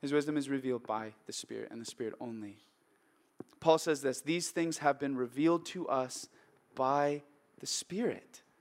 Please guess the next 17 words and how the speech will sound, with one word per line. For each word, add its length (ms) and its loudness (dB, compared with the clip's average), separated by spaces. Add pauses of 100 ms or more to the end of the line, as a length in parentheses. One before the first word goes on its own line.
(1300)
You 120 4
cannot 480 6
love 540 8 (180)
the 80 2
things 360 0
of 120 4
God 400 6
unless 460 4
he 160 -4
gives 340 -2
you 260 -2 (460)
spiritual 460 -2
sight. 400 -6 (1500)
You 120 -2
cannot. 520 2 (360)
We 180 6
are, 220 6